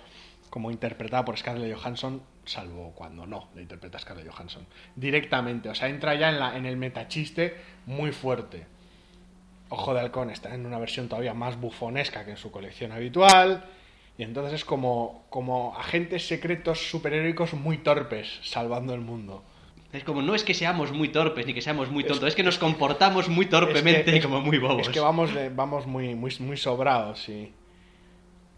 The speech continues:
Speaker 2: Vamos muy al final de shield, la serie, ¿no? <laughs> De la primera temporada. Muy
Speaker 1: Sí,
Speaker 2: de
Speaker 1: sí, de eso ya hablaremos luego también, estás candileando, pero bueno. Van de sobrada, con, con, hablando con bombas inteligentes y, en fin,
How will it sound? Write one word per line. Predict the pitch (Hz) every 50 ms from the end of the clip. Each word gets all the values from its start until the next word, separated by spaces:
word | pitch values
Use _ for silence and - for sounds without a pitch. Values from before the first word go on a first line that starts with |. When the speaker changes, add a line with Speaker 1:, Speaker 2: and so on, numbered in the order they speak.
| - - -
Speaker 2:
Vamos | 147 165 180 180 160 185
muy | 196 196 180
al | 160
final | - - 139 147 160 151 156
de | 131 123
shield, | 113 - - 131 117 101 101 101 - - -
la | 113 107
serie, | - 139 123 113 101 95
¿no? | 98 127 180 196
<laughs> | 165
De | - 139
la | 123 117
primera | 123 135 139 127 127
temporada. | 123 120 113 - 107 107 107 92 90 92
Muy | 104 123 135
Speaker 1:
Sí, | 135 117
Speaker 2:
de | 117 120 101 95 101 101 -
Speaker 1:
sí, | - - 135 120
de | 120 135
eso | 147 180
ya | 160 151
hablaremos | 143 135 131 127 127 127 120 -
luego | 127 127 120 113 110
también, | 110 110 117 117 107
estás | 107 - - 120 107 -
candileando, | - 123 113 107 104 101 98 95 98 104 104
pero | 110 113 113 117
bueno. | 123 113 101 98 - - - - - -
Van | 143 131 156 165 175 175
de | 165 151
sobrada, | - - 139 151 170 185 175 165 185 233 233 - - - - - - - - - - _ _
con, | - - 113 98 98 101 90
con, | - - 113 98 87 73 - - - - -
hablando | 117 107 113 123 123 117 104 95
con | 101 101
bombas | 117 117 113 110 - -
inteligentes | 107 95 95 98 92 90 - - 139 131 110 107 110 107 - -
y, | 101 101
en | 92 - 98 95 92 -
fin, | - 185 -